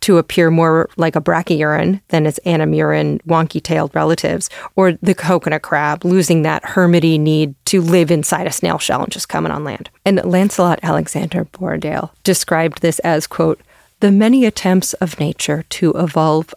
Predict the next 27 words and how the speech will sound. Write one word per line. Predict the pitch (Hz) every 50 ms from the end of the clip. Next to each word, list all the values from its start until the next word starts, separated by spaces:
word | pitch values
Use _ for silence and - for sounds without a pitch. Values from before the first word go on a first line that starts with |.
| -
a | - -
crab." | - - - 143 135 - - - 180 - _ - - - - - - _ _ - - - -
I | 180 190 190
have | 175 220 208 170
more | 202 208 208 208
terrible | - - 220 208 185 214 208
news, | 240 269 226
though. | 175 151 147 - -
In | 180
order | 175 - 190 202 208 233
to | 208 - 175
become | 190 185 - - - 185 185 185
crabs, | - - 175 170 180 165 147 175 170 165 - - - _ _ _ _ _ _ _ _ -
as | 185 - -
humans, | - 233 240 190 147 147 147 156 - - - _ - - - - - _ -
we'd | 196 208 208
first | - - 220 - -
have | 196 175 175 -
to | - - 165 156 156 151 147 147 147 - - -
move | - 175 180 175 160
our | 175 165
skeleton | - - - 147 147 151 - - 160 156 143
to | -
the | 165 165 143
outside, | - - - - 147 156 - - _ _ _ _ _ _ -
and | 180 170 165 160
then | 156 156 156 156 156